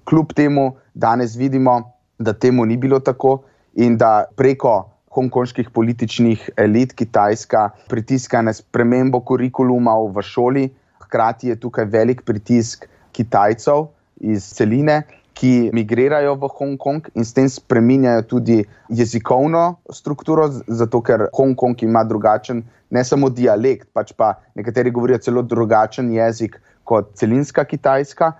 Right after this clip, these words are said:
in hkrati gre za nekakšen tudi družbeni status, tudi kultura je malenkost drugačna. Tako da Kitajska je v dvajsetih, petindvajsetih letih želela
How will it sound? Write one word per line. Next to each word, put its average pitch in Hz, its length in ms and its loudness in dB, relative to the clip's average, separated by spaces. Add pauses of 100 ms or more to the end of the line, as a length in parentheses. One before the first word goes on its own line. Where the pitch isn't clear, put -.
(240)
in 123 100 -2
hkrati 127 380 -2
gre 127 160 -2
za 120 80 -4
nekakšen 113 420 -2
tudi 104 220 -10
družbeni 147 480 2
status, 127 640 -2
tudi 120 320 2
kultura 147 480 0
je - 20 0
malenkost 131 480 -2
drugačna. 117 600 -2 (260)
Tako 143 240 0
da 156 160 0 (240)
Kitajska 139 840 -2
je 117 280 -2
v 123 220 -2 (420)
dvajsetih, 120 840 -2
petindvajsetih 120 800 -2
letih 113 400 0 (320)
želela 117 600 0